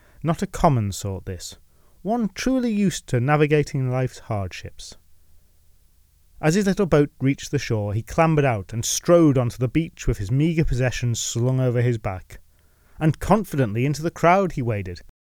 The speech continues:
seeming to pay them little heed. People who had come to question him parted around him, for his assured strides conveyed an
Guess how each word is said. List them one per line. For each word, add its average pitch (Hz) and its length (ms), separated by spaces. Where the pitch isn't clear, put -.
seeming 247 320
to 170 100
pay 180 180
them 156 180
little 135 220
heed. 165 400
People 240 300
who 214 140
had 208 100
come 190 220
to - 140
question - 480
him 117 280
parted 160 520
around 131 400
him, 98 200
for 147 100
his 151 140
assured 190 460
strides 139 560
conveyed 139 340
an 127 80